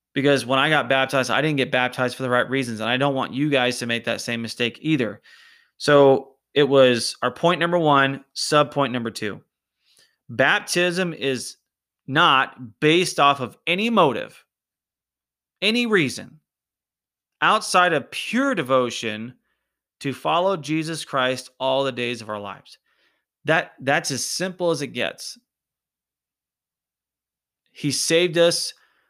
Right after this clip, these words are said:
from such a deadly peril. He saved us from the wrath of God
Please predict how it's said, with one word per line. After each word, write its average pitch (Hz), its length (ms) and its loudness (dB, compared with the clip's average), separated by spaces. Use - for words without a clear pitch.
from 143 220 -2
such - 500 -2
a 180 80 -2
deadly 151 540 -2
peril. 110 580 -4
He 151 200 -6
saved 175 500 0
us 165 180 2
from 147 300 -4
the 135 120 -2
wrath 135 580 0
of 123 180 -12
God 117 520 -2